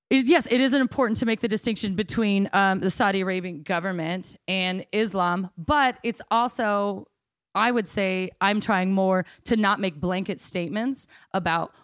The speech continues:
what is fundamentally oppressive to ent-, all women, because all women, I don't have that experience, and you certainly don't have that experience. So absolutely, you can say this government does not treat women well, but to say that every woman in that country, uh, is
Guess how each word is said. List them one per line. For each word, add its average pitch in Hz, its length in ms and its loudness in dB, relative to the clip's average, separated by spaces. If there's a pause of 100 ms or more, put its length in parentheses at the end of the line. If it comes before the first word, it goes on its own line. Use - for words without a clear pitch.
what 208 240 2
is 202 160 -2 (240)
fundamentally 208 800 0
oppressive 185 480 -4
to 208 200 -4
ent-, 185 200 -8 (180)
all 208 240 2
women, 202 300 0
because 208 300 -4 (180)
all 208 160 4
women, 208 420 0
I 185 80 2
don't 208 220 -2
have 185 200 -4
that 180 120 0
experience, 202 600 -2 (240)
and 240 140 2
you 277 140 2
certainly 156 320 -4
don't 156 220 -4
have 160 140 -4
that 160 120 -4
experience. 170 360 -6 (200)
So - 200 -2
absolutely, 254 460 2
you 208 60 -2
can 214 140 -4
say 196 260 -2 (160)
this 220 140 -4
government 220 560 0
does 185 160 -2
not 220 200 0
treat - 220 -4
women 190 480 -4
well, 190 340 0 (160)
but 208 120 -4
to 233 80 -2
say 214 180 -2
that 196 320 -4
every 233 340 2
woman 208 260 0
in 196 40 0
that 180 160 -2
country, 190 440 -4 (320)
uh, 185 300 4
is 220 280 -2